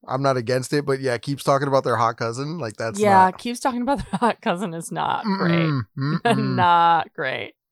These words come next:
Speaker 1: No. So how do you feel? <laughs>
Speaker 2: Oh, man. Um,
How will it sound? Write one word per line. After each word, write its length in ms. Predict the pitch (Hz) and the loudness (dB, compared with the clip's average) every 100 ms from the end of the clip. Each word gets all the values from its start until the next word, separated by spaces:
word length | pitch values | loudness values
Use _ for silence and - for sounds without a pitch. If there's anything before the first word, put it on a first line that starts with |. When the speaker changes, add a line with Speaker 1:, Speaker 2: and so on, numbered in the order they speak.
| _ _ _ _ _ _ - | _ _ _ _ _ _ -6
Speaker 1:
No. 420 | 127 123 113 107 | -4 -2 -2 -2
So 140 | 131 | -2
how 120 | 123 | 0
do 80 | 131 | 0
you 80 | 127 | -2
feel? 280 | 113 135 147 - | -2 0 0 2
<laughs> 60 | - - - - - _ - _ 381 _ - - - | -2 -2 -20 -20 -20 _ -8 _ -6 _ -6 -4 0
Speaker 2:
Oh, 680 | 214 214 214 214 208 196 185 | 4 6 8 8 8 6 2
man. 1040 | 175 170 170 175 180 180 170 160 156 151 - _ | 0 0 0 0 0 2 0 0 -4 -8 -12 _
Um, 840 | 185 185 180 180 180 170 165 160 147 | -2 0 0 0 -2 -4 -6 -8 -10